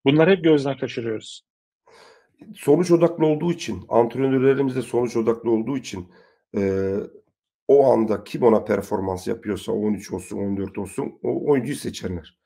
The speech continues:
Speaker 2: Potansiyeli veya, e, yeteneği geliştirelim amacında değil. Bizde tam tersi. Bizde performance on beş, on altıdan sonra başlıyor. Tabii yenmek çok önemli, onu da unutmamak lazım.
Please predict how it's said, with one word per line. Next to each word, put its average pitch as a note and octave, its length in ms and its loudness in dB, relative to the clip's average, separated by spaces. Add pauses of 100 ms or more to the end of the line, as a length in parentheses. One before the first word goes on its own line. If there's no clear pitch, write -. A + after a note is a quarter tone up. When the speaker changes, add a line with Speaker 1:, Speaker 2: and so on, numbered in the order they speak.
(360)
Speaker 2:
Potansiyeli A2+ 640 4
veya, G#2 420 2 (320)
e, G#2 60 -2
yeteneği G#2+ 760 0
geliştirelim G#2+ 800 0 (360)
amacında G#2+ 500 0
değil. G#2 260 -4
Bizde B2+ 540 0
tam B2 220 2
tersi. - 320 -12 (500)
Bizde A2+ 500 4 (320)
performance B2+ 560 4 (160)
on A#2 240 -2
beş, A2+ 160 -4
on A#2+ 140 2
altıdan A2+ 360 0
sonra A2+ 340 2
başlıyor. G#2 560 -6
Tabii F#2+ 280 -6 (180)
yenmek G2+ 480 0
çok G#2 180 -4
önemli, F#2 460 -2
onu G2 320 -6
da G2+ 40 -4
unutmamak G2 560 -6
lazım. A2 340 -8